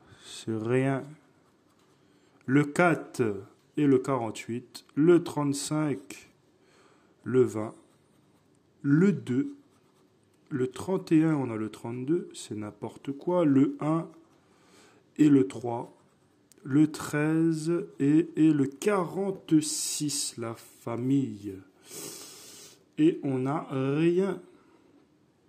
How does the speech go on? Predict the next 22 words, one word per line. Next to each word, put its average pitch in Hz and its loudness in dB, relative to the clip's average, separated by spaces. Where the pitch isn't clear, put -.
Je - -20
pense 175 -8
que - -8
le 185 -2
cash, 160 -6
il 131 -6
y - -
a 117 -6
moyen 117 -8
de 110 -10
le 107 -8
remporter. 101 -14
Ouais, 104 -10
je - -18
pense, 123 -10
hein. 113 -20
Je - -20
dis 113 -18
ça, 123 -12
je 113 -8
dis 107 -12
rien. 117 -14